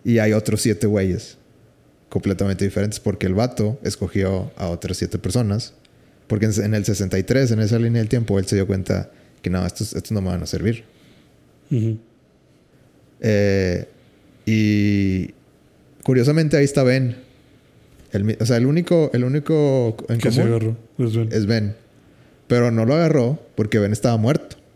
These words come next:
Speaker 1: O sea, él no vio a Ben.
Speaker 2: Ujú.
Speaker 1: Se hace cuenta que fue así como que, ah, pues este, este, este, este sí se ve bueno. Entonces, es, Ben es el único que
Speaker 2: Sí, porque no
Speaker 1: que sí
Speaker 2: estaba
Speaker 1: están los dos.
Speaker 2: presente. O sea, si tuviera estado en el grupo, pues tampoco lo hubiera agarrado.
Speaker 1: Ajá.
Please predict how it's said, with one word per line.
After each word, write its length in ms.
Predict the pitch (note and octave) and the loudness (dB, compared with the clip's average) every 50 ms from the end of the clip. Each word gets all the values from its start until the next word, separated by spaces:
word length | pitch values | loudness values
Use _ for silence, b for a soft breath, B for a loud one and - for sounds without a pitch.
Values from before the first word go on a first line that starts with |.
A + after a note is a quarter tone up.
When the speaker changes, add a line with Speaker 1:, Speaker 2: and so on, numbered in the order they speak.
| _ _ _ _ _ - _ _ _ _ _ _ _ _ _ | _ _ _ _ _ -20 _ _ _ _ _ _ _ _ _
Speaker 1:
O 60 | - A2 | 0 0
sea, 160 | A2 G#2+ A2 | 2 2 2
él 100 | A2+ B2 | 2 2
no 100 | C3+ C3 | 2 2
vio 120 | C3 B2 | 2 2
a 40 | A2 | 2
Ben. 260 | G#2+ A#2+ B2+ A2+ A2+ - - - _ _ - | 0 0 -2 -4 -6 -10 -16 -20 _ _ -6
Speaker 2:
Ujú. 260 | A#2+ G#2+ A2 A2 G#2+ - - _ b b b b b _ - | -4 -2 -2 -4 -6 -8 -16 _ b b b b b _ -4
Speaker 1:
Se 80 | - G2+ | -2 -2
hace 140 | G2+ G#2 A2 | 0 2 2
cuenta 240 | A#2 A#2 A2+ A#2+ A2+ | 0 2 0 0 0
que 260 | - A#2 G#2 F#2 F#2+ F#2 F#2+ | 2 0 2 0 -2 -4 -4
fue 120 | - G2+ G#2 | -2 -2 -2
así 100 | G2+ - | -2 -2
como 220 | - A#2 A2 G2+ | -2 -2 -2 -2
que, 200 | - - F2+ F2+ - - - - - _ _ _ _ _ _ _ _ - | -2 -4 -4 -4 -6 -12 -20 -20 -20 _ _ _ _ _ _ _ _ -6
ah, 200 | - C3 F3+ F#3 | -4 -4 -4 -2
pues 140 | - C3+ B2 | -2 -4 -4
este, 260 | A2+ A2 - - G#2+ | -4 -8 -6 -6 -6
este, 120 | A2 - - - - - | -6 -6 -8 -20 -12 -6
este, 300 | - G#2+ - - - - | -4 -4 -4 -4 -6 -6
este 180 | - - B2+ A#2 | -6 -4 -4 -2
sí 100 | G#2+ G#2+ | -2 0
se 100 | A2+ A#2+ | 0 0
ve 100 | G#2+ G#2 | 0 2
bueno. 340 | G2 G2+ G2 F#2+ F#2 F#2+ G2+ - _ _ _ _ _ _ - | 0 0 0 -2 -4 -6 -8 -12 _ _ _ _ _ _ -12
Entonces, 340 | G#2+ F#2 - G2 G2 G#2+ - - | -8 -4 -4 -4 -4 -6 -6 -4
es, 200 | G#2+ G#2 G#2 - - A#2 | -4 -4 -4 -4 -2 0
Ben 180 | A#2 B2 C3 | 2 2 2
es 100 | C3+ B2+ | 2 2
el 100 | D3 C3+ C3 | 2 2 2
único 280 | B2 B2 B2+ C3 B2 | 0 0 0 0 0
que 320 | A2+ A#2 G#2 F#2+ F2+ F#2+ - - _ _ - _ - | 0 0 -2 0 -2 -4 -8 -12 _ _ -20 _ -2
Speaker 2:
Sí, 120 | - D3+ | 0 2
porque 180 | C3+ B2+ A2 A2+ | 2 2 2 2
no 80 | A2 | 0
Speaker 1:
que 60 | A2+ G2+ | 2 2
sí 80 | - | 2
Speaker 2:
estaba 80 | B2+ B2+ | 2 2
Speaker 1:
están 140 | A2+ G2+ A#2+ | 2 2 0
los 120 | A#2+ G#2+ A2 | 0 0 0
dos. 100 | B2 B2 A#2+ | 0 0 0
Speaker 2:
presente. 280 | A#2 A#2+ A2+ A#2 A2+ | -2 -2 -4 -4 -2
O 40 | - | 0
sea, 300 | C3+ C3 B2+ A#2 A#2 A#2 - - | 0 2 2 0 -2 -4 -8 -10
si 200 | - - C3+ G#2+ | -4 -4 -2 -2
tuviera 320 | G#2 G#2 - B2 A#2+ B2 B2+ | -2 -2 0 2 2 2 2
estado 200 | B2 - C3 C3+ | 2 2 2 2
en 60 | C#3 | 4
el 80 | C3 A#2+ | 2 4
grupo, 280 | A#2+ A#2+ A#2+ A2+ D3+ D3 | 4 2 2 2 0 0
pues 140 | C3 A2 | 0 0
tampoco 280 | - B2+ G#2+ A#2+ A2 A#2 | -2 0 -2 0 0 0
lo 60 | A2+ A#2 | 0 0
hubiera 160 | A#2 A2+ A2+ | 0 0 0
agarrado. 280 | A2+ A2+ A#2+ A#2+ A#2+ A2 - - F#2+ | 0 0 -2 -2 -4 -6 -8 -6 -4
Speaker 1:
Ajá. 240 | G2 G2 F2+ F#2 | -2 -2 -2 -4